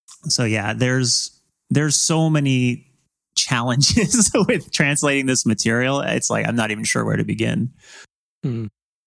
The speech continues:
Speaker 2: Yeah, like, when you're doing history that's kind of a little bit inaccessible, there's this sort of responsibility, uh, to your audience to, to be as accurate as you can, but it's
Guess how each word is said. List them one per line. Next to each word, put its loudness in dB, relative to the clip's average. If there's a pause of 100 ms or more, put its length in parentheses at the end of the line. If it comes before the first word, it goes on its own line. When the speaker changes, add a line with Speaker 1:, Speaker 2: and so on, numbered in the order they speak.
(360)
Speaker 2:
Yeah, -4
like, -6
when -2
you're -2
doing -4
history -6
that's -6
kind -8
of -6
a -4
little -4
bit -6
inaccessible, -6
there's -8
this -10
sort -6
of -10
responsibility, -6 (320)
uh, -4
to -8
your -4
audience -6
to, -6 (380)
to -6
be -4
as -6
accurate -8
as -4
you -6
can, -6
but -6
it's -10